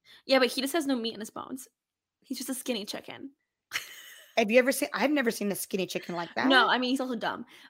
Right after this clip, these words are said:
Speaker 1: But, yeah, no, Tamatoa, I, yeah, no.
Speaker 2: Wow. This is how you know we do not talk about our numbers ahead of time because
Speaker 1: Oh, yeah,
Speaker 2: I
Speaker 1: we
Speaker 2: would not
Speaker 1: don't.
Speaker 2: have made that comment had I not known.
Speaker 1: Yeah.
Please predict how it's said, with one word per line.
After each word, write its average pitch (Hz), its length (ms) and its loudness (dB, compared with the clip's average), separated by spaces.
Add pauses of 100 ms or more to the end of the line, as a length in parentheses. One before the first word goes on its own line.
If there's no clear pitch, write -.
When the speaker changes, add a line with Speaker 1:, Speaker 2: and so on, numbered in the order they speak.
Speaker 1:
But, 262 280 6
yeah, 339 160 8
no, 269 240 6 (140)
Tamatoa, 220 760 0 (680)
I, 220 380 4 (880)
yeah, 233 380 4
no. - 240 2
Speaker 2:
Wow. 170 460 4
This 196 260 0
is 254 100 -2
how 262 120 4
you 269 160 0
know 202 180 4
we 185 160 -2
do 175 140 -4
not 170 340 0 (220)
talk 196 220 0
about 180 360 4
our 170 300 0
numbers 165 680 -6 (100)
ahead 175 220 0
of 170 120 0
time 160 340 -8
because 170 300 0
Speaker 1:
Oh, - 60 2
yeah, - 40 4
Speaker 2:
I 170 40 4
Speaker 1:
we 170 80 4
Speaker 2:
would 170 80 2
not 170 220 4
Speaker 1:
don't. - 20 -2
Speaker 2:
have 190 140 4
made 190 220 4
that 208 160 4
comment 262 460 4
had 202 240 4
I 208 140 6
not 208 260 2
known. 202 640 0
Speaker 1:
Yeah. 240 320 -2